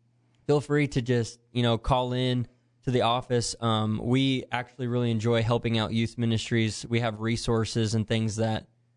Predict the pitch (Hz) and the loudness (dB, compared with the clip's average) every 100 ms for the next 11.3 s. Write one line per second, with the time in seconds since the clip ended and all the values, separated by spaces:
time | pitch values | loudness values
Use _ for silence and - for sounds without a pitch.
0 | - 113 104 120 127 135 131 135 139 131 | -6 -4 0 0 0 0 0 0 2 2
1 | 120 127 - 123 110 131 127 123 123 - | 0 -2 -4 -4 0 0 2 0 -2 -4
2 | 120 123 127 - 123 120 117 110 117 117 | 0 0 0 0 2 2 2 0 2 2
3 | - 110 107 107 110 - 113 - 123 123 | 0 -2 -2 -4 -4 -4 -2 0 0 0
4 | 110 113 120 123 117 - 120 110 110 - | 0 0 0 0 0 0 0 0 0 0
5 | 127 113 - 135 131 - 131 117 110 - | 0 -2 -2 0 0 -2 0 0 -4 -6
6 | 120 120 113 117 113 110 113 110 - 123 | -4 -2 0 0 0 2 2 0 0 0
7 | 120 120 - _ _ _ - 117 110 117 | 2 -2 -6 _ _ _ -2 0 2 0
8 | 117 113 117 117 - 120 113 113 110 104 | 2 2 0 -2 -2 0 0 0 0 0
9 | 117 113 107 110 107 107 117 110 107 110 | -2 -2 0 0 -2 -4 -4 -2 0 0
10 | 107 107 - 113 110 110 - 131 151 135 | 0 0 0 2 0 -2 -2 0 0 0
11 | 160 170 - | 0 0 -2